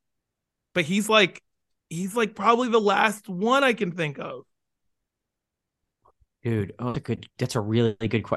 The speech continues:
Speaker 2: I mean, I think he is.
Speaker 1: Yeah,
Speaker 2: Wi-,
Speaker 1: 'cause
Speaker 2: especially with that, that, that name and staying power. Um,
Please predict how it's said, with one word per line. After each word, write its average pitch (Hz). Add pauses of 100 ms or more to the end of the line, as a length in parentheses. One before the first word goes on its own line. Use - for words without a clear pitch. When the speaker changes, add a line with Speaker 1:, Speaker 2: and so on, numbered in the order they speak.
Speaker 2:
I 127
mean, 120
I 120
think 160
he 131
is. 151 (920)
Speaker 1:
Yeah, 226
Speaker 2:
Wi-, 185
Speaker 1:
'cause 151
Speaker 2:
especially 175
with 170
that, 139
that, 147
that 151 (280)
name 147
and 127
staying 151
power. 185
Um, 113